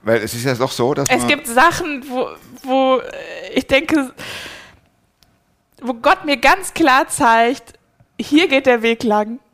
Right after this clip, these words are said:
Speaker 2: Und ich aber sag, „Nein.“ <laughs>
Speaker 1: Und du sagst
Speaker 2: <laughs> Wo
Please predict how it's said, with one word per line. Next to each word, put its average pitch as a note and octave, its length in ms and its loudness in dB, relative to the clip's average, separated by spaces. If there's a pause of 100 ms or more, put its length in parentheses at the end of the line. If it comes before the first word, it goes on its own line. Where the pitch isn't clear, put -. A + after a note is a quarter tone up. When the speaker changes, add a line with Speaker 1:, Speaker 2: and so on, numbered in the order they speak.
(200)
Speaker 2:
Und G#3+ 200 -2
ich - 120 -6
aber G3 160 2
sag, F3 200 -6 (100)
„Nein.“ F3 460 0
<laughs> E4+ 1400 -2
Speaker 1:
Und D#3+ 340 0
du - 140 0
sagst - 460 0 (500)
Speaker 2:
<laughs> - 480 0
Wo C4+ 160 2